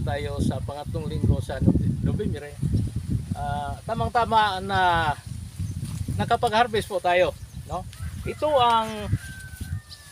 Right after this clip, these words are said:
pangunang harvest natin. Okay. Ito ang pangunang harvest natin sa ating pananim na okra. No?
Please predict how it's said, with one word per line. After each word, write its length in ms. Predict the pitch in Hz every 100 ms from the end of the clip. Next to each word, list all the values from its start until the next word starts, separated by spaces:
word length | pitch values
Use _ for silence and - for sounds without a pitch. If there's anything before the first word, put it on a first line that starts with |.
| -
pangunang 640 | 190 202 - 214 190 185
harvest 400 | 185 180 370 -
natin. 320 | 165 151 170 156 - - - - - - - - -
Okay. 160 | - - - - - - - - - - -
Ito 160 | 214 262
ang 240 | 254 233
pangunang 400 | - 208 208 196
harvest 320 | 185 180 175 196
natin 400 | 175 - 165 147
sa 160 | 190
ating 320 | 165 160 147
pananim 400 | 147 147 147 139
na 160 | 131 120
okra. 320 | 113 139 135 - - - - - - - - -
No? 160 | -